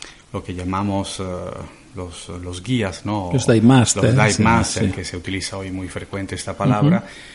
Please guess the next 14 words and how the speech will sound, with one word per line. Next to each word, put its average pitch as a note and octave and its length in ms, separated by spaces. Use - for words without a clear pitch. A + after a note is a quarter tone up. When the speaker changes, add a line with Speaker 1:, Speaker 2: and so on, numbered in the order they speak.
Speaker 1:
Bueno, G2+ 300
cada, D#3 500
cada D3+ 260
tipo C#3 340
de G2+ 360
buceador G#2+ 760
necesita G#2+ 720
una, F#2+ 520
una G2 220
oferta G2+ 500
de F2+ 100
servicios F#2+ 560
diferentes B2+ 800
Speaker 2:
Ujú. A#2+ 360